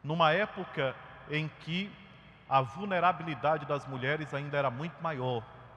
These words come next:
e que as mulheres tinham necessidade de estar perto do seu esposo, do seu pai, ou de uma outra figura masculina que se impusesse para poder defendê-las.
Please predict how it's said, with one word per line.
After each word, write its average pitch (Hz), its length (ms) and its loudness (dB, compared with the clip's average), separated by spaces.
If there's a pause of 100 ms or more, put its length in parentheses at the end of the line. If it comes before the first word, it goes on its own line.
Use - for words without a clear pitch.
(440)
e 127 80 -6
que 165 140 -4
as 160 120 -2
mulheres 160 460 -2 (180)
tinham 185 460 -4 (720)
necessidade 143 840 0
de 135 60 -8
estar 139 200 0
perto 156 640 -4 (420)
do 127 160 -4
seu 151 260 -4
esposo, 160 800 -6 (200)
do 117 180 -8
seu 156 260 -6 (140)
pai, 135 340 2 (840)
ou 143 120 2
de 139 120 -6
uma 147 160 2
outra 151 280 -2
figura 139 440 -2
masculina 131 680 -4
que 120 140 -10
se 151 340 -8 (160)
impusesse 147 840 -2
para 160 180 -2
poder 147 300 -4
defendê-las. 117 880 -4